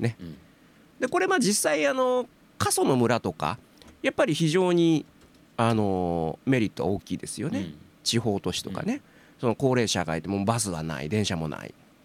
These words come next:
Speaker 1: で、とこの、やっぱりこう、えー、人口を移住させるのには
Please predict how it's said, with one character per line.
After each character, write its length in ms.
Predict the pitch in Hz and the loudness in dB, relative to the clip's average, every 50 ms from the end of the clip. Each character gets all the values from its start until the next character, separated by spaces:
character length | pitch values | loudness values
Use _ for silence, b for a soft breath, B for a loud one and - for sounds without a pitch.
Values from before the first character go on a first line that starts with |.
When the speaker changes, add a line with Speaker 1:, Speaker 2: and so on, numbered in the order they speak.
| _ _ - | _ _ -10
Speaker 1:
で、 80 | 214 | -10
と 120 | - - - | -8 -8 -6
こ 160 | - 170 143 | -4 -2 0
の、 220 | 123 107 92 - - | 0 0 -2 -2 -4
や 100 | - 104 | -6 -6
っ 20 | |
ぱ 100 | - - 101 | -4 -2 -2
り 80 | 87 | -4
こ 320 | 73 - - 80 78 71 - B | -4 -4 -4 -4 -4 -4 -6 B
う、 40 | B B B B B B B - | B B B B B B B -6
え 320 | - 90 87 85 82 80 | -4 -2 -2 -2 -2 -2
ー、 20 | 90 | -2
人 200 | 95 101 107 98 | 0 0 -2 0
口 160 | - 101 92 | 0 0 0
を 80 | 90 90 | 0 0
移 80 | 90 | -2
住 400 | 85 85 85 82 82 82 80 76 - | -2 -2 -2 -2 -2 -2 -2 -4 -6
さ 140 | - 98 | -6 -6
せ 100 | 82 - | -6 -6
る 140 | 87 78 78 | -6 -6 -8
の 100 | 73 67 | -8 -8
に 140 | 65 65 64 | -10 -10 -10
は 160 | 64 - - | -10 -12 -14